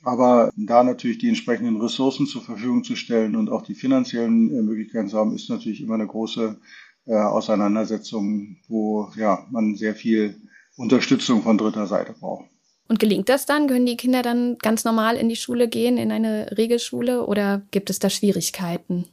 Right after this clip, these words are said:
Speaker 1: Also es ist sicherlich so, dass in den ersten Klassen oft eine Schulbegleitung notwendig ist, selbst mit der neuesten Technologie, eben die Lehrer da auch, äh, überfordert sind. Aber es ist natürlich besonders wichtig,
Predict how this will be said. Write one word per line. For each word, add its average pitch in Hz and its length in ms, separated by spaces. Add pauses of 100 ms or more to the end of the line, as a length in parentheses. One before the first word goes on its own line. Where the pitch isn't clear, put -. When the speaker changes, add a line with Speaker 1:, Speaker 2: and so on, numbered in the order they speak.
(220)
Speaker 1:
Also 139 240
es 123 100
ist 131 120
sicherlich 147 360
so, 143 180
dass 131 280
in 123 160
den 113 240
ersten 127 720
Klassen 123 400
oft 120 240
eine 117 200
Schulbegleitung 117 640
notwendig 135 480
ist, 143 180
selbst 123 280
mit 117 300
der 110 220
neuesten 113 420
Technologie, 113 800
eben 107 340
die 107 280
Lehrer 113 420
da 107 220
auch, 104 340
äh, 104 360
überfordert 120 680
sind. 139 300
Aber 110 280
es 110 140
ist 123 160
natürlich 117 440
besonders 117 480
wichtig, 120 440